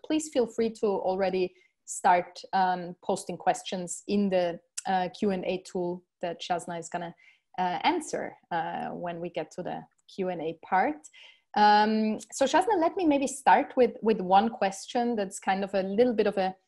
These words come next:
um, devil's advocate question, if you, if you'd like.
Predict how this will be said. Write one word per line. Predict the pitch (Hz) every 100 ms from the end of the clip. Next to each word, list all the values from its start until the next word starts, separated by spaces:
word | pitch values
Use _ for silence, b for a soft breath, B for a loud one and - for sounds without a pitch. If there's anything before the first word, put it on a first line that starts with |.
| _ _ -
um, | 190 185 185 180 180 180 _ _ _ -
devil's | 214 220 185 -
advocate | 208 208 196 170 -
question, | - 170 - - 180
if | 175 -
you, | 180 175 -
if | 180 -
you'd | 180
like. | 180 185 247 -